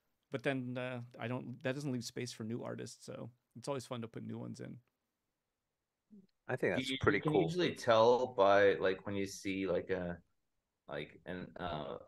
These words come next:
Speaker 3: an artist who you're showing, um, you see the body work and you're like, "Oh, this is gonna be a thin week. It's gonna be a thin month."
Speaker 1: Oh, I can guess. I mean, if it's gonna sell well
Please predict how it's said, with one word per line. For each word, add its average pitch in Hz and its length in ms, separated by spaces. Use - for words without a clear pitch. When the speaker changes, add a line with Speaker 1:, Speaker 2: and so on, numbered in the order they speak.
Speaker 3:
an 90 120
artist 85 520
who 101 80
you're 87 220
showing, 87 580
um, 69 240
you 92 80
see - 160
the 98 60
body 90 300
work 85 260
and 90 100
you're 90 80
like, 85 200
"Oh, 82 240
this 90 160
is 85 120
gonna 92 180
be 87 140
a - 60
thin 92 220
week. 92 220
It's 92 360
gonna 107 140
be 101 120
a 95 60
thin 98 180
month." 90 300
Speaker 1:
Oh, 214 80
I 202 100
can 220 140
guess. 160 380
I 160 60
mean, 143 180
if 120 100
it's 131 120
gonna 131 180
sell 117 240
well 110 180